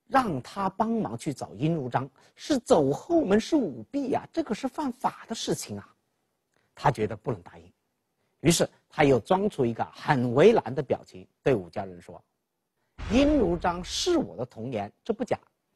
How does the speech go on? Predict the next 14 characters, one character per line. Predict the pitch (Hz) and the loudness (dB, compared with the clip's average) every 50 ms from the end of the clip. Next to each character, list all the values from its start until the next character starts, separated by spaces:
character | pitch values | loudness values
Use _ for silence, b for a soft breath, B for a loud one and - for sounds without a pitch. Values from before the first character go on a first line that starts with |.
| _ _ _ _ _ _ _ | _ _ _ _ _ _ _
确 | - 247 | 0 0
实 | 190 - 117 | 0 0 -6
是， | 107 - 120 104 - _ _ _ _ _ _ _ _ _ _ _ _ _ _ _ _ _ _ b b b b b b | -12 -14 -16 -16 -18 _ _ _ _ _ _ _ _ _ _ _ _ _ _ _ _ _ _ b b b b b b
但 | - 294 269 247 | 2 4 4 4
是 | - 269 226 - _ _ _ _ _ _ _ _ _ _ _ _ _ _ _ _ _ _ _ _ _ _ _ _ _ _ _ _ | 4 4 2 2 _ _ _ _ _ _ _ _ _ _ _ _ _ _ _ _ _ _ _ _ _ _ _ _ _ _ _ _
他 | - - - 330 359 | -12 -8 -2 2 4
们 | 349 339 320 | 4 4 4
俩 | - - - - | 2 2 0 0
一 | - 262 285 294 | 0 0 0 0
起 | - - 170 139 | 0 -2 -4 -4
考 | - - 127 117 | -2 -4 -4 -4
上 | - 240 214 202 | -2 -2 -2 -2
进 | - - 349 302 196 | 0 0 2 2 2
士， | 156 - - 175 | 0 0 -2 -2